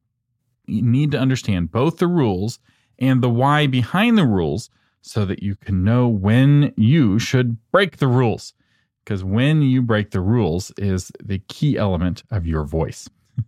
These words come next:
<laughs> And you don't wanna break rules willy-nilly.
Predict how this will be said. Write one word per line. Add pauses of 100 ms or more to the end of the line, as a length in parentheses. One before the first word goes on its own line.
<laughs> (480)
And
you
don't
wanna
break
rules
willy-nilly.